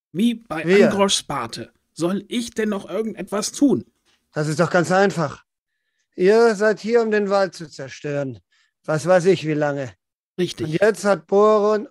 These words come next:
Speaker 2: uns geschickt, um für euch diese Aufgabe zu Ende zu führen. Aber wir wissen nicht, wie dieses Feuer genau funktioniert, welche Wirkung es hat. Dafür brauchen wir eure Hilfe.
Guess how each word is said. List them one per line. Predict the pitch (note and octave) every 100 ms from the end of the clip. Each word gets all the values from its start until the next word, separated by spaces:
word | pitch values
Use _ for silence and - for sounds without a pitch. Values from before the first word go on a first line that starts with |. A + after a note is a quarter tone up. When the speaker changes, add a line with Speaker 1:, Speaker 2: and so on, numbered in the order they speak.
| -
Speaker 2:
uns | A3+ G3 -
geschickt, | G3 E3 - E3 - -
um | E3 D3+
für | E3 F3+
euch | F3 E3+ -
diese | F#3+ E3 F3
Aufgabe | E3+ - F#3+ F3+ F3+
zu | E3+ G3+
Ende | G3+ G#3+ F#3
zu | - D#3+ C#3+ A#2 _
führen. | - E3 D3+ C#3 - - -
Aber | F3 E3 D#3
wir | C4 G#3+ C3 _ _ _ _ -
wissen | E3+ - F3+
nicht, | F#3 F#3+ - F#3
wie | F3 F3+
dieses | E3+ E3+ -
Feuer | G3 G3+ F3 D3+
genau | D#3 E3 D#3+
funktioniert, | D#3+ D#3+ C#3+ E3 E3 F#3 D#3+ B2+ - _ _ -
welche | D#3 D#3 D3+
Wirkung | G3+ G#3 G#3 E3+
es | C#3+ C#3+
hat. | C3+ - _ _
Dafür | - C#3+ E3
brauchen | D3+ D#3+ D3 D#3+
wir | D#3
eure | D#3+ D3+ E3
Hilfe. | E3+ G3 -